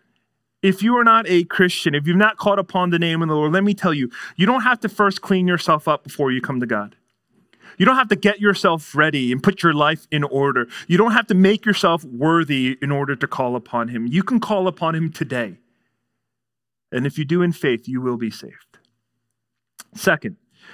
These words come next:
for those of you who have, this means that those in your life who you deeply care for and love, but who don't know the Lord, they too can be saved. Don't give up hope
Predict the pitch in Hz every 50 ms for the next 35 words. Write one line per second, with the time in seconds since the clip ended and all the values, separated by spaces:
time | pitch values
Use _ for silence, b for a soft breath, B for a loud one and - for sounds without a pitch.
0 | B B B - 147 139 156 175 185 160 165 170 151 170 175 160 - 185 165 139
1 | - 151 127 117 107 104 - - 180 214 214 - - 180 170 170 160 151 143 127
2 | - - B B B B B - 143 135 - _ _ - 147 139 170 196 208 226
3 | 247 214 - 175 170 170 175 175 175 165 160 156 147 139 - 175 165 151 151 147
4 | 147 117 - 175 202 190 - 196 196 180 - - - 170 156 165 160 - - 143
5 | 135 135 - 143 143 143 135 131 135 139 135 131 123 110 - - - 143 - 151
6 | 151 120 - 170 175 180 170 170 160 156 156 135 139 127 117 123 131 143 165 180
7 | - _ _ _ _ _ _ _ _ _ _ _ _ _ _ _ _ _ _ _
8 | _ _ _ _ _ _ _ _ _ _ _ - 147 165 175 180 175 - - -
9 | 180 156 - - 135 117 120 120 117 - - 107 92 73 - - - - - _
10 | _ _ _ _ _ _ _ _ _ _ _ _ _ _ _ _ _ _ _ _
11 | _ _ _ _ _ _ _ _ _ - 151 165 214 190 208 226 185 208 202 _
12 | - - - 196 165 - _